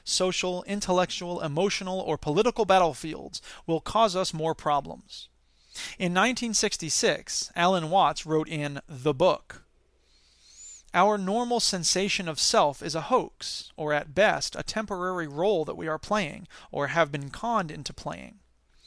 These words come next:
The most strongly enforced of all known taboos is the taboo against knowing who or what you really are behind the mask of your apparently separate,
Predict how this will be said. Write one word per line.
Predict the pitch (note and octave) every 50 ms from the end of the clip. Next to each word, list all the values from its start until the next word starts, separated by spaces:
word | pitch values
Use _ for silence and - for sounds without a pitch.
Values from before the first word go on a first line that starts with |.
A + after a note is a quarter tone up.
| - - - - - - - -
The | - F#3+
most | F3+ F#3 F3+ F3+ - - -
strongly | - - - G3+ A3 A#3+ A#3+ A3+ G#3+ G3
enforced | F#3 E3 - - A#3 G#3+ F3+ E3 - -
of | E3+ D3
all | D#3+ F3+ G3+ G#3+
known | G#3 F#3+ F#3+ G3 G3 F#3+
taboos | E3+ - F3 D#3+ D#3 D3 E3+ G#3+ F#3 D#3 D3 - -
is | - F3 C#3+
the | D3+ G#3+
taboo | - - F3+ E3+ D#3+ D3 E3+ A3+ A3+ F3+
against | E3 D#3+ D#3+ E3 D#3 - -
knowing | D#3 F#3 G#3 G3 E3+ D#3+ D3+
who | B2+ - - A3 G#3+
or | G#3 - F3+ D#3+
what | D#3 E3+ G3 G3 G3
you | E3+ D#3+
really | D3+ D3 D#3+ G3+ G#3 G3+ F3+
are | F3+ F3+ F#3 E3 A#2 - - - - - - -
behind | - - C#3 F3 F#3 F3+ E3 D#3
the | D3
mask | C#3+ E3+ G3+ G3+ E3+ D#3 C#3+ - - -
of | D3 C#3+
your | D3+ D#3
apparently | D#3 - - F#3 F#3+ F#3+ F#3 F3 F3 D#3
separate, | - - - G#3+ G3+ - - F3+ E3+ D#3+